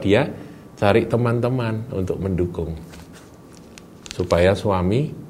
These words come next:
menang di dalam, ya,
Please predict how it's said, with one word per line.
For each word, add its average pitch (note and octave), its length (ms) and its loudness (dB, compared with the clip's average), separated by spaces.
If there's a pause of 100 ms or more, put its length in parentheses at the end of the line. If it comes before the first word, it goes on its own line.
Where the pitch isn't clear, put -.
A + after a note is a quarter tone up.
(160)
menang G2 480 -2 (880)
di C#2+ 80 -4
dalam, E2 400 0 (1300)
ya, - 400 -4